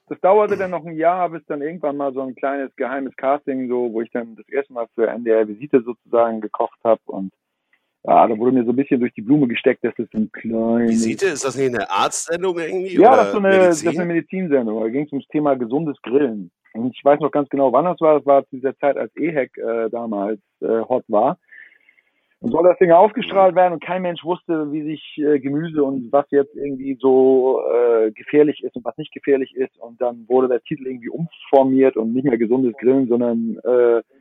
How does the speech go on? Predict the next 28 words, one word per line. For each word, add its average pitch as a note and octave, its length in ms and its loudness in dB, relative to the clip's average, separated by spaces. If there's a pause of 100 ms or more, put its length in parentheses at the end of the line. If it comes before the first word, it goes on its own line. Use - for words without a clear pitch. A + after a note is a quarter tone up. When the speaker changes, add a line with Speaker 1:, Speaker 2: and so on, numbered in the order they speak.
(360)
Speaker 1:
ja, G#2 320 4 (300)
er G#2 180 2
war, A2+ 220 6
das G#2 240 -10
war D3 120 8
auf B2+ 100 4
jeden D3 160 6
Fall C3 140 2
irgendwie B2 200 -4
so A#2 60 -4
ein - 20 -8
bisschen B2 260 -8
skurril. A2 420 -4
Aber A2+ 140 -2
dann C3 300 0 (960)
Speaker 2:
Was A2+ 200 -4
hast C3+ 180 -4
du C3+ 60 -2
da B2+ 80 0
gemacht? C#3 340 -4
Einen D3 80 -4
schönen C#3+ 280 -6
Sprossensalat F2+ 840 -8
oder E2 260 -10
was? D#2 160 -14 (800)
Speaker 1:
Wenn D3 120 6
ich, D3+ 180 -4
ja, E3+ 500 6